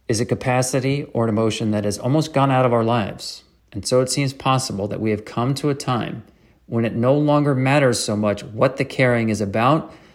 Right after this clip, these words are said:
how frail or foolish is the object of that concern, as long as the feeling itself can be saved. Naivete,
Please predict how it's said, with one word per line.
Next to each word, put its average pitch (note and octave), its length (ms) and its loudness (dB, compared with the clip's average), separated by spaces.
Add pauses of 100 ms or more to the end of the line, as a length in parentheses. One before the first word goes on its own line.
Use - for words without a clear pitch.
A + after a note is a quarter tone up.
(100)
how A2 200 -2
frail B2+ 440 4
or A2+ 240 0
foolish B2+ 520 0
is G#2+ 200 -4
the A2+ 160 -2
object A2 420 0
of G#2+ 120 -4
that G#2 180 -2
concern, C3+ 600 0 (720)
as - 180 -8
long G2+ 320 0
as A#2 120 -2
the A#2+ 100 -4
feeling A2 380 0
itself G2 480 -4
can - 120 -8
be F#2 120 -6
saved. - 540 -6 (360)
Naivete, A2 760 -2